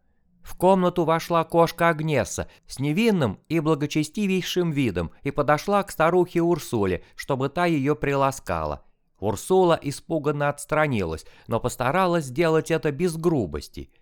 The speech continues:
Она понимала, что ссориться с этакой кошкой неблагоразумно.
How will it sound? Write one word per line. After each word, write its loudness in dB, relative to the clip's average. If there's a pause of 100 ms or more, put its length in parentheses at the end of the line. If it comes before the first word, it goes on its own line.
(120)
Она -2
понимала, 0 (180)
что 0
ссориться 0
с -4
этакой 0
кошкой 2
неблагоразумно. 0